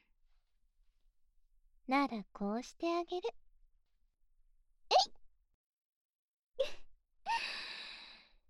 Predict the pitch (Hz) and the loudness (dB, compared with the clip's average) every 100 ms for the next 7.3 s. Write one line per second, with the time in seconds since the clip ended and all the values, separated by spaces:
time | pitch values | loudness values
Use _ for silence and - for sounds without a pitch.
0 | - - - - - 359 359 349 - 254 | -20 -20 -20 -12 8 12 12 10 6 0
1 | 247 285 320 320 285 208 - - - - | 0 4 4 4 2 -2 -4 -20 -20 -20
2 | _ _ _ - 220 240 269 285 285 277 | _ _ _ 2 6 8 8 6 4 4
3 | 262 185 208 214 233 - 220 359 466 - | 2 2 4 2 2 -6 -2 -2 -2 -8
4 | - - _ _ _ - - - - - | -20 -20 _ _ _ -20 -20 -20 -20 -4
5 | - 302 277 302 302 285 277 320 381 427 | 2 2 4 4 4 2 4 6 6 6
6 | 440 - 494 - 539 311 269 339 302 320 | 4 4 0 2 2 2 2 2 4 6
7 | 349 - 427 | 4 2 -4